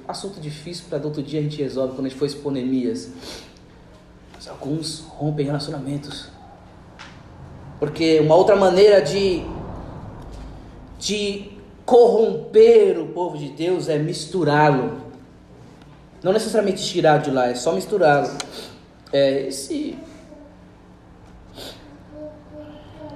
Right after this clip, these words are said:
essa irmã não crente, esse rapaz não crente, essa, essa mulher não crente,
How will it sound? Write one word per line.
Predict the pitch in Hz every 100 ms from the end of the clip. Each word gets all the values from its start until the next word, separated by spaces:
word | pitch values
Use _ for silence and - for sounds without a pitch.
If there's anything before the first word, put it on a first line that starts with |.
| 254 254 - - - - - - - - - - - -
essa | 160 -
irmã | 175 165
não | 180 156
crente, | 151 151 180 202 165 139 -
esse | 135 135 156
rapaz | 151 160 165
não | 147
crente, | 131 160 160
essa, | 151 - - 147
essa | - 147
mulher | 143 151
não | 143
crente, | - 160 196 196 - 143 127